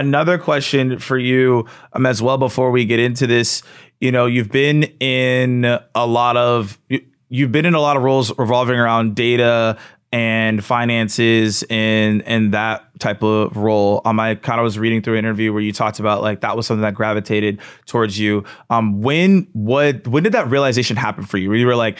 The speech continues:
"You know what? This is what I love to do." And then what's your advice for people to, like,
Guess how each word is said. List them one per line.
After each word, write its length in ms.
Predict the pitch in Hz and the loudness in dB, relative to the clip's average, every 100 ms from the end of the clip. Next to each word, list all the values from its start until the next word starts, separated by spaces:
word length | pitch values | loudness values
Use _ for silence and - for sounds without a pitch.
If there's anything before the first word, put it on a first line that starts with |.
| - | -8
"You 120 | 120 | -2
know 80 | 139 | 0
what? 180 | 143 131 - | 0 -2 -4
This 320 | 104 156 - | -2 0 0
is 340 | 147 127 98 - | 0 0 -4 -4
what 180 | 107 120 | -2 0
I 80 | |
love 240 | 113 110 104 | 0 0 -2
to 80 | 113 | -2
do." 220 | 107 104 | 0 0
And 100 | 127 | 0
then 120 | 135 | 0
what's 180 | 151 175 | 0 0
your 80 | 185 | 0
advice 240 | 113 120 | 0 -2
for 60 | 120 | -2
people 240 | 123 117 | -4 -4
to, 100 | 98 | -2
like, 220 | 110 104 | -2 -2